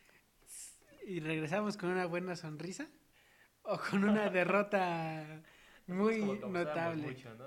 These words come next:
Speaker 2: Tampoco es
Speaker 1: Sí,
Speaker 2: como que
Speaker 1: sí, sí, sí, manejamos nuestras, bien nuestras cantidades.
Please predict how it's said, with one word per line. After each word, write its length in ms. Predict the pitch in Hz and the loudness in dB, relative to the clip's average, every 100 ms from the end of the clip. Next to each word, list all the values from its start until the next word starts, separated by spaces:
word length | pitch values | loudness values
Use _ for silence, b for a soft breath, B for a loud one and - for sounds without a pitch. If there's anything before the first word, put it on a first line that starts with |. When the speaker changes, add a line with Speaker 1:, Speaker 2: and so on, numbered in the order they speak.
| 160 | -18
Speaker 2:
Tampoco 340 | 117 113 123 123 | -20 -18 -18 -16
es 60 | - | -10
Speaker 1:
Sí, 360 | 254 247 196 | -6 -4 -4
Speaker 2:
como 140 | - - | -8 -14
que 60 | |
Speaker 1:
sí, 160 | - 262 | -14 -10
sí, 120 | 226 | -8
sí, 140 | 208 202 | -6 -2
manejamos 500 | 208 233 302 320 269 | -2 0 -2 -2 -2
nuestras, 280 | 196 196 190 | -4 -6 -6
bien 140 | 247 | -4
nuestras 280 | 226 190 165 | -4 -8 -8
cantidades. 720 | 156 147 151 156 131 - - | -8 -6 -4 -4 -6 -14 -20